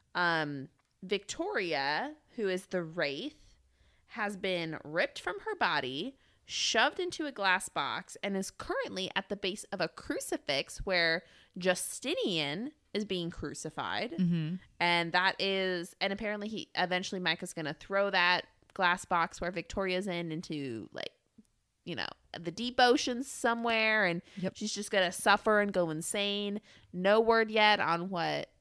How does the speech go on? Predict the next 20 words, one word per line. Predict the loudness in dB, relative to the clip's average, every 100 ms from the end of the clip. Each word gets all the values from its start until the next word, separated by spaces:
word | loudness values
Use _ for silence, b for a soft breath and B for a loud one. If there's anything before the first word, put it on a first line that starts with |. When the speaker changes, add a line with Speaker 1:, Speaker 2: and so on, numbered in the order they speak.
| _ -8
Speaker 1:
happen-, | -8 -4 -6 -6 -8
what's | -8 -4
gonna | -2
happen | -2 -2 -6
to | -4
Hunt. | -2 -2 -2 -14 -16 -6
Speaker 2:
Yeah, | 0 2
he's | 4 4
not, | 6 6
he |
Speaker 1:
But | 6
Speaker 2:
hasn't | 4 4
been | 2 2
killed. | 6 8 8 6
Apparently | 4 2 2 4
there's, | 2 2
like, | 2
a | 2
worse | 4 4 4 0
punishment | -2 -2 0 0 0 0